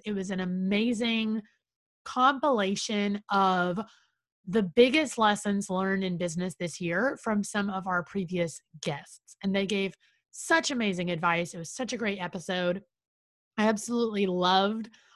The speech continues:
on Wednesday. My phone was just blowing up with people sharing the episode, talking about it, all of these past guests coming together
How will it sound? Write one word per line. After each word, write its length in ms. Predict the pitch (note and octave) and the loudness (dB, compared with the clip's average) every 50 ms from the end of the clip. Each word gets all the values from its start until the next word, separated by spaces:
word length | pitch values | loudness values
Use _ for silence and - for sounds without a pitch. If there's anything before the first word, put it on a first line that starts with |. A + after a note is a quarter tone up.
| _ - | _ 0
on 160 | - G#3 G#3 | 2 4 4
Wednesday. 420 | G#3+ A3 G#3+ G#3+ G#3 G#3+ G#3+ G#3+ G#3 | 4 4 4 4 4 2 2 2 2
My 160 | G3 F3+ F#3 | 2 2 0
phone 300 | - - G3+ G#3 G#3 G#3 | 0 0 0 2 4 4
was 160 | G3 G3 F3 | 2 2 0
just 260 | - E3 D#3 D#3 E3 - | -2 -6 -6 -6 -8 -6
blowing 500 | - A3 G3+ G3 G3+ G#3+ G#3+ A#3 A3 G3 | -4 -2 0 2 2 2 0 0 0 2
up 220 | F#3 F#3 G3+ G#3 | 2 2 2 0
with 200 | B3 G3+ F3+ E3+ _ | -2 -8 -8 -8 _
people 500 | - G3+ F#3 - G3 F#3 F3 F3+ - _ _ _ _ _ _ _ _ - | -8 -10 -6 -2 -2 -2 -2 -2 -4 _ _ _ _ _ _ _ _ -8
sharing 420 | - - C4 C4+ C4+ C4+ C4+ C4 B3 | -4 2 4 6 8 8 6 4 2
the 120 | B3+ B3+ | 2 2
episode, 400 | A#3+ A#3+ - - C4+ A#3+ A3+ G3 | 0 0 -2 -2 0 0 0 0
talking 440 | - - A#3+ A#3+ A#3+ A#3 A#3+ A3+ A#3 | 0 2 2 2 2 0 -4 -4 0
about 220 | G#3+ G#3+ G3+ G#3 | 2 4 4 4
it, 160 | G3+ G3+ G3+ G3+ G3+ | 4 2 0 0 2
all 240 | F#3+ G3+ A3+ B3 | 2 4 4 4
of 100 | C4 G#3 | 2 0
these 160 | G3+ A3+ G#3 - | -2 -6 -6 0
past 320 | - A3 G3 G3 G3+ - | 2 2 2 2 0 -4
guests 260 | G#3+ F#3 E3+ D#3 - | -6 -6 -6 -6 -8
coming 320 | - - G#3 G3 G3 F#3+ F#3 | -6 -6 -4 -4 -2 -4 -4
together 520 | F3+ E3+ F3+ E3+ F3 F3 E3+ E3+ F3+ | -4 -2 -2 -2 -2 -2 -2 -4 -6